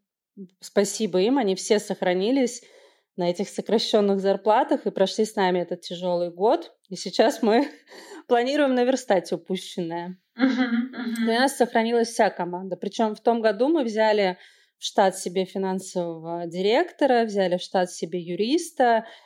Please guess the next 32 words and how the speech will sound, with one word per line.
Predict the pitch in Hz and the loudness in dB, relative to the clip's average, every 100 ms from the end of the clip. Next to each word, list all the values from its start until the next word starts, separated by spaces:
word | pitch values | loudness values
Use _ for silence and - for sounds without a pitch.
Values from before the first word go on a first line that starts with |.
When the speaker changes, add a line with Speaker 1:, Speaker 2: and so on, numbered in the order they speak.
| _ | _
Speaker 1:
и | 196 | -4
только-только | 196 214 214 202 208 196 196 | 2 2 4 2 2 0 -2
мы | 190 | -2
начали | 185 190 - 190 | -2 -2 -4 -4
работать, | 196 185 214 320 339 330 | -2 0 2 2 2 0
и | 202 | -4
всё | 196 - 214 | -2 0 0
это | 190 | 0
бомбануло. | 156 170 175 180 180 208 294 294 202 185 _ - _ _ - | -2 -4 -2 -4 -4 -2 0 2 2 -2 _ -20 _ _ 0
И | |
они | 196 196 | 4 4
также | 220 214 220 196 | 4 4 4 0
прошли | 185 180 - 185 | -2 -4 -2 -2
весь | 180 - | -2 -4
этот | 170 | -10
год | 175 180 180 | -2 -2 -2
с | - | -4
нами, | 196 247 262 185 | -2 0 0 0
и | 180 | -2
сейчас | - - 190 196 - | -8 -4 -2 -2 -4
вот | 165 | -6
готовятся | 175 175 185 202 202 - 180 180 - _ _ _ _ _ _ _ _ | -6 -4 -4 -4 -6 -6 -4 -6 -14 _ _ _ _ _ _ _ _
узнать, | 240 240 269 254 | 0 4 4 2
что | 254 - 240 | 2 2 2
же | 233 | 4
такое | 220 214 202 | 2 2 2
настоящий | 196 202 - 202 196 208 202 | 2 0 0 2 2 0 -2
Руффест. | 202 - - 170 170 - _ _ _ _ - - - | -2 -4 -2 0 -2 -4 _ _ _ _ -16 -16 -2
Speaker 2:
Что | 254 | 0
такое | 262 226 | 2 2
настоящая | 233 262 240 254 | 2 2 4 4
загруженность | 233 240 254 262 247 233 - - | 2 4 4 4 4 4 2 -2